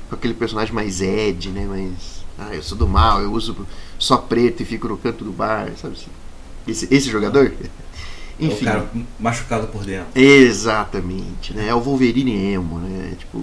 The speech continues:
Speaker 1: essas coisas.
Speaker 2: <laughs>
Speaker 1: E é, esse estilo de magia, o livro deixa claro que é, é repugnante, né? Você vai mexer com gente morta,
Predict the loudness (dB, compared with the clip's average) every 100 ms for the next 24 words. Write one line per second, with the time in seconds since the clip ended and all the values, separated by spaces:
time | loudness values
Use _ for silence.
0 | -8 -10 -12 -6 -6 -6 -8 -8 -8 -10
1 | -4 6 6 6 6 6 6 2 2 0
2 | 0 0 0 -2 -2 -2 -4 -2 -2 -2
3 | -2 2 2 2 0 2 0 -4 -10 -12
4 | -12 -6 -4 -2 -2 0 2 4 4 2
5 | -2 -6 -6 -6 -8 -10 -12 -10 -8 -8
6 | -8 -6 -4 -4 -4 -4 -6 -8 -8 -8
7 | -10 -10 -10 -8 -2 0 2 0 -2 -2
8 | -2